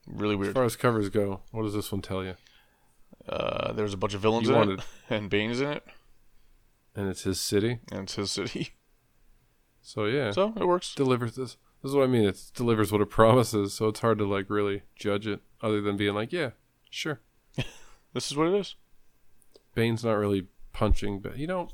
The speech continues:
Speaker 2: ever see Bane, do you? Well, you do at the
Speaker 1: You
Speaker 2: very
Speaker 1: do at
Speaker 2: end.
Speaker 1: the very end.
Speaker 2: Yeah.
Speaker 1: But this doesn't tell you there's an offer. That's weird.
Speaker 2: That's what I said. This one, it turns into an offer issue,
Speaker 1: Yeah.
Speaker 2: which, like, it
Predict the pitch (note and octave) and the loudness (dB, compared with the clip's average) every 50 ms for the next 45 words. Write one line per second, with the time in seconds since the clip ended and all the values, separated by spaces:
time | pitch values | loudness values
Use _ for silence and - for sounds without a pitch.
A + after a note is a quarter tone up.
0 | - - B2+ C3 B2 G#2 - - - D#3 D#3 C3 G#2+ F#2+ F#2+ F#2+ F#2+ G2 A2 A2 | -8 -6 -4 -4 -4 -4 -6 -6 -6 -6 -6 -4 -4 -4 -4 -4 -6 -8 -10 -12
1 | A#2 A2 C#3 D#3 E3 D#3+ D#3 D3 C3 A#2+ A2 G#2 F#2+ F#2+ F#2+ F#2 C3 B2+ A#2 G#2 | -12 -10 -8 -8 -6 -4 -4 -4 -2 -4 -4 -4 -4 -2 -2 2 2 2 2 2
2 | G2 G2 G2 - - - - B2 A2 F2+ - _ _ _ - - - A#2+ A#2+ C#3 | 2 2 0 0 -2 -4 -8 -10 -10 -12 -12 _ _ _ -8 -4 -2 0 2 2
3 | D3+ C3+ A#2 - A#2+ A2+ G#2+ G#2 G2 F#2+ F#2+ F#2 G#2 A2 - G2+ F#2+ F2 - - | 2 2 2 2 2 4 4 4 2 0 0 0 0 0 -2 -4 -8 -8 -10 -16
4 | - - - - - _ _ _ _ - - _ _ - - A2+ - - G2 F#2+ | -20 -20 -20 -20 -20 _ _ _ _ -20 -20 _ _ -6 -6 -4 -4 -4 -4 -4
5 | G2 - - - - _ _ _ _ - - - - - - - - B2 B2 - | -6 -8 -12 -20 -20 _ _ _ _ -20 -20 -20 -20 -20 -12 -6 -4 -2 -2 0
6 | C#3+ C#3+ C#3 B2 - D3+ C3+ B2+ B2 - - C3+ C#3 C3+ B2 - - - C#3+ D3+ | 0 2 2 2 2 0 2 2 0 0 0 -2 0 -2 -2 -2 -2 0 0 2
7 | B2+ A2+ C#3 D#3 C#3+ G#2+ G2 G2 F#2 G2 G2 F#2 - G#2 G#2 G#2+ G2 E2 F#2+ F#2+ | 2 2 2 2 2 2 2 0 0 -2 -2 -2 -4 -4 -4 -2 -2 -2 -2 -2
8 | G#2+ G#2+ G#2 F#2+ - - A2 G#2+ G#2+ G#2 G2+ G#2 - | -2 -2 -4 -4 -6 -4 -4 -4 -4 -4 -6 -10 -12